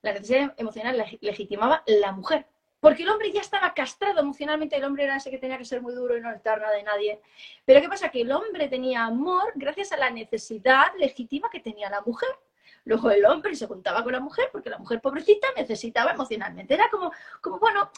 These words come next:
como, como una, una moneda trucada, ¿no? Pero bueno, eh, yo estoy con esta pobre mujer, que esta pobre mujer, pues fíjate, me echa de menos. Bueno,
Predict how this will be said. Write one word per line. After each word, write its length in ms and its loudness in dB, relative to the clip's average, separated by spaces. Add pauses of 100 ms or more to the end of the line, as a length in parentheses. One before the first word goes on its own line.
como, 340 0
como 380 -2
una, 280 4 (400)
una 240 -6
moneda 340 -2
trucada, 520 -2 (380)
¿no? 240 0 (160)
Pero 160 -4
bueno, 340 -2
eh, 220 0
yo 160 -2
estoy 200 -10
con 160 0
esta 180 -2
pobre 180 -2
mujer, 320 0
que 80 -12
esta 140 -6
pobre 180 -2
mujer, 360 -4
pues 140 -14
fíjate, 380 0
me 100 4
echa 180 -2
de 120 -14
menos. 440 -20
Bueno, 180 -10